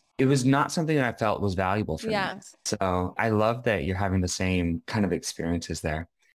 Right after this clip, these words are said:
Speaker 2: 'Cause they just don't, like, they can't believe it. 'Cause, I mean, almost everyone that works for me has a bachelor, a doctorate. They realize that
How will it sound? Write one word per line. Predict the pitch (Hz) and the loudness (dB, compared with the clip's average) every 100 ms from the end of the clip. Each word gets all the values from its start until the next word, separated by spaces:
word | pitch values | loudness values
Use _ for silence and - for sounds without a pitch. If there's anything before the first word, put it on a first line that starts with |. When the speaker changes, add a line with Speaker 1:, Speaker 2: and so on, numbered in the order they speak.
| - | -8
Speaker 2:
'Cause | 254 | -4
they | 226 226 | 0 0
just | 226 254 - | 0 -4 -4
don't, | - 214 208 - | 0 0 0 -2
like, | 220 | -2
they | 226 | -2
can't | 226 - 220 208 | -4 -2 -2 0
believe | 214 208 208 | 0 0 0
it. | 170 - - | 0 -2 -4
'Cause, | 240 208 - | -6 -4 -2
I | |
mean, | 254 247 220 _ - | 0 0 -4 _ -6
almost | 254 269 262 - _ - | 0 0 0 -10 _ -2
everyone | 240 254 233 226 | 0 2 2 2
that | 214 | 2
works | 214 202 - | 0 -2 -4
for | |
me | 214 | -2
has | 202 190 | -2 -4
a | 190 | -2
bachelor, | 233 254 247 233 | 0 0 0 0
a | 214 | 0
doctorate. | 190 208 240 - 226 - - | 0 0 0 0 0 0 -2
They | 254 320 | 0 2
realize | 330 311 320 349 370 339 | 4 4 4 4 2 -2
that | 320 269 | -2 -2